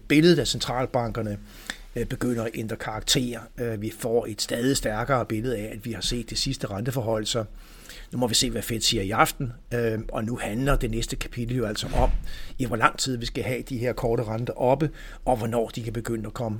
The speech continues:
ned igen. Jeg synes, det er ret tydeligt at se, at centralbankretorikken, den, øh, den ændrer, den ændrer karakter.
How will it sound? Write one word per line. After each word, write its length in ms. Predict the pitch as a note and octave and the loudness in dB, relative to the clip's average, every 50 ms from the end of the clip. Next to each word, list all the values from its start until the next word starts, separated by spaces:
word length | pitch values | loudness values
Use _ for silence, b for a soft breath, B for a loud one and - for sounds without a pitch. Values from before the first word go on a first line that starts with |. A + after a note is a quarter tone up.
| - - | -6 -6
ned 180 | - A#2 - | -4 -4 -4
igen. 240 | B2+ A#2+ - A#2 G#2+ | -4 -4 -4 -4 -4
Jeg 80 | A#2 G#2+ | -2 -4
synes, 120 | B2 G#2+ | -4 -4
det 80 | B2+ A2 | -2 -2
er 40 | |
ret 120 | F#2+ B2+ - | -2 0 4
tydeligt 340 | - - E3 D#3+ E3 E3+ C#3 | 6 8 10 10 10 10 10
at 60 | - | 8
se, 260 | - C3 B2+ C3 B2 A2+ | 6 2 2 0 -2 -4
at 140 | G#2 A2 - - - B B B B B B B B B | -6 -6 -6 -8 -10 B B B B B B B B B
centralbankretorikken, 1300 | - A#2 - - B2 B2 B2 A#2+ - A2+ A2+ A#2 - - G#2+ G#2+ - B2 G2+ G#2+ G#2+ G#2+ - B2+ A2+ | -4 -2 -2 0 0 0 0 0 -2 -4 -6 -6 -6 -6 -4 -4 -4 -4 -2 -4 -6 -6 -6 -6 -6
den, 300 | A2 B2 A2+ A2+ A2+ A2+ | -4 -4 -4 -2 -2 -4
øh, 100 | A2+ G#2+ - - | -4 -4 -4 -4
den 100 | A#2 A#2 | -4 -4
ændrer, 240 | G#2+ G#2 G#2+ - G#2+ - - - - - | -4 -4 -4 -6 -8 -8 -10 -12 -8 -6
den 120 | - A#2+ A#2 | -6 -4 -4
ændrer 220 | A#2 G#2+ G#2 A2+ | -4 -4 -4 -4
karakter. 560 | - - A2+ G2+ G2 - - D3+ C#3 B2 A2 | -4 -6 -6 -6 -2 0 2 2 2 2 0